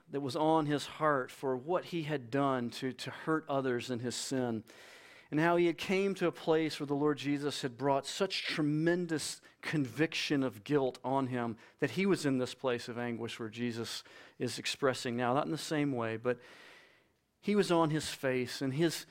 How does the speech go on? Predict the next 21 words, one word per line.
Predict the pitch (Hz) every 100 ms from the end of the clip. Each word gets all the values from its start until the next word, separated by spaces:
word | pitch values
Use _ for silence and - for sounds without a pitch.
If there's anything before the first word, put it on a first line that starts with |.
| -
he | - 190 196
was | 170 147 -
just | - 135 -
pouring | - - 170 165 143
out | 139 123
his | 147 143
heart | - 139 127 135
before | 123 135 123
the | 120
Lord, | 123 123 120 127
knowing | 139 147 160 170 151 120 107 117
that | 135
he | 113 139 131
was | 127 120
a | 123
sinner | - 135 131 113 - - - - - - -
and | 147 151
knew | 156 165 196 226
the | 208
gospel, | 175 139 131 - 117 117
and | 123